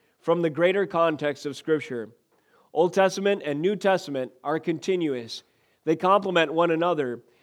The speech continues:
The New Testament, as Augustine, I believe, said, is the Old revealed. The Old Testament is the New Testament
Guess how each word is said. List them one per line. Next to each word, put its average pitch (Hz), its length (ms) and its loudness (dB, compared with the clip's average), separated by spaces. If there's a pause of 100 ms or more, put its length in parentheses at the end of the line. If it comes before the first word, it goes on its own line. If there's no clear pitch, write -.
(120)
The 151 80 -4
New 190 160 0
Testament, 196 600 2 (200)
as 170 400 2 (120)
Augustine, 170 540 0
I 151 80 2
believe, 156 320 0
said, 170 400 0
is 165 200 -4
the 160 140 -6
Old 190 460 2
revealed. 147 680 -4 (360)
The 160 120 2
Old 190 260 4
Testament 160 580 -2
is 156 160 -6
the 160 80 -2
New 170 220 -4
Testament 143 560 -6